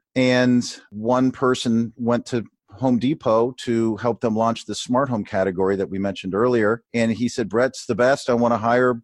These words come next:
Brett's company." So he took a leap of faith when he could have chosen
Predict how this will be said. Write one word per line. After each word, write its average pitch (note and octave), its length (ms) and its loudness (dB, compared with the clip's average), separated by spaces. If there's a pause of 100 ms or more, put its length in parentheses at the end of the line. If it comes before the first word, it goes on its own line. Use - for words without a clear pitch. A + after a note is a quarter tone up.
(100)
Brett's A#2 240 0
company." B2+ 360 0
So G2+ 180 -4
he A#2 160 -2
took B2 220 -8
a A#2 60 -2
leap A#2+ 240 0
of A2 100 -4
faith C3 440 0
when G#2+ 200 -4
he A2 80 -4
could G#2 140 -8
have G#2 100 -4
chosen A#2 540 0